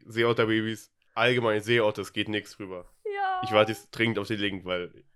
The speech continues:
Speaker 2: Ja, nein, Chat geschickt. Also nicht in WhatsApp-Chat.
Speaker 1: Ah. Ah,
Speaker 2: Äh,
Speaker 1: okay.
Speaker 2: äh, also ich kann auch dort schicken. Wie du.
Speaker 1: Danke.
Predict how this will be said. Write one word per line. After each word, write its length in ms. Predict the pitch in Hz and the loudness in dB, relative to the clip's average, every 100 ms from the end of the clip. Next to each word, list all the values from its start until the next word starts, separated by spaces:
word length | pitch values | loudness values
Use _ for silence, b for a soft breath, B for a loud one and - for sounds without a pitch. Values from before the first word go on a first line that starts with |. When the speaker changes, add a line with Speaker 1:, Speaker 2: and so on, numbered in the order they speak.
| 381 339 - | -16 -14 -8
Speaker 2:
Ja, 220 | 262 240 | -4 -4
nein, 260 | 233 254 247 | -4 -8 -6
Chat 320 | 233 240 - | -4 -4 -8
geschickt. 340 | - 226 _ _ _ b b b b b _ _ _ _ _ _ _ _ _ _ _ _ _ | -16 -18 _ _ _ b b b b b _ _ _ _ _ _ _ _ _ _ _ _ _
Also 220 | 220 240 | -14 -12
nicht 240 | 226 214 214 | -8 -6 -6
in 120 | 220 | -6
WhatsApp-Chat. 640 | 208 208 220 - - 214 _ _ _ _ _ _ - - | -8 -8 -14 -14 -20 -20 _ _ _ _ _ _ -20 -8
Speaker 1:
Ah. 200 | 110 95 - - _ _ _ - | -8 -8 -14 -20 _ _ _ -4
Ah, 260 | 117 104 - | -2 -2 -4
Speaker 2:
Äh, 120 | 226 | -4
Speaker 1:
okay. 120 | 185 - | -4 -8
Speaker 2:
äh, 80 | - | -8
also 180 | 208 208 | -10 -10
ich 40 | - | -8
kann 180 | 208 | -6
auch 100 | 196 190 | -6 -6
dort 240 | 185 - | -10 -10
schicken. 240 | 208 - _ _ _ _ _ | -20 -20 _ _ _ _ _
Wie 60 | 208 | -20
du. 180 | 185 151 151 151 151 _ _ _ _ _ 226 _ _ _ | -18 -18 -18 -18 -20 _ _ _ _ _ -20 _ _ _
Speaker 1:
Danke. 240 | 90 87 | -18 -18